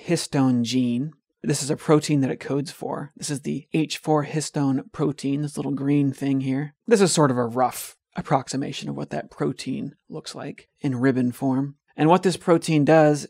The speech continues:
is it combines with other proteins. Those proteins bind to D N A and are very important for how D N A is packaged inside of cells, inside of plant cells and inside of animal cells. And so if you mutate this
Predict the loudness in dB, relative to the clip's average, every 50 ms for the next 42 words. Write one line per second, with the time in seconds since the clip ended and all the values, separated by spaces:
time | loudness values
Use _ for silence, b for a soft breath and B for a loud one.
0 | _ -2 -2 0 0 -2 -2 -2 -2 0 2 2 2 2 0 -2 -2 0 0 0
1 | 0 2 2 0 2 0 0 -2 0 0 0 -2 -4 -8 -14 _ _ _ _ _
2 | 2 6 8 8 8 8 6 4 2 -2 -4 -8 _ _ -2 2 2 2 2 0
3 | 0 0 0 0 -2 0 2 4 4 4 4 2 0 0 -4 -6 _ -8 -4 -2
4 | -2 0 2 4 6 6 6 6 4 2 2 0 -2 -4 -8 -12 _ _ 2 4
5 | 6 6 6 6 4 2 0 -2 0 2 2 4 6 6 6 6 6 4 2 0
6 | -2 -2 0 0 0 0 -2 -6 -8 -8 -4 -2 0 0 2 2 2 4 4 4
7 | 4 4 2 2 0 -2 -6 -6 -6 -4 -4 -4 -4 -4 -4 -4 -8 -6 -2 -2
8 | 0 0 0 -2 -2 -2 -4 -4 -6 -6 -6 -6 -6 -4 -4 -6 -6 -8 -10 B
9 | B B -2 -2 0 2 2 2 2 0 0 -2 -2 -2 -2 -2 -2 0 2 2
10 | 2 0 B B B B 0 2 2 2 2 0 -2 -4 -4 -4 -4 -4 -4 -2
11 | -4 -4 -4 -6 -8 -8 -8 -8 -10 -10 B B B B B B -8 -2 0 0
12 | 0 0 0 -2 -2 0 0 0 0 0 0 -2 -2 -2 -4 -4 -2 -2 -2 -2
13 | -4 -8